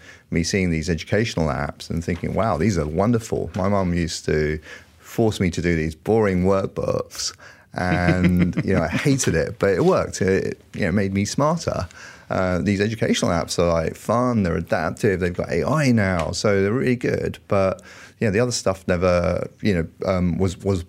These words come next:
was better at keeping their attention. So when we, when we started out, it was all about, "Okay, look, how can I get my kids to do the educational stuff?" So we tried out all the other software. So basically,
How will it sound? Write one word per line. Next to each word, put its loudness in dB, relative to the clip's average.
was -2
better 0
at -4
keeping -2
their -2
attention. -4
So 4
when 2
we, 0
when 2
we 2
started 0
out, 0
it 2
was 2
all 2
about, 0
"Okay, 0
look, -2
how 0
can -2
I 2
get 0
my 2
kids -4
to -6
do -2
the -2
educational -4
stuff?" -10
So -2
we 2
tried -2
out 0
all 2
the 2
other 2
software. -2
So 0
basically, -2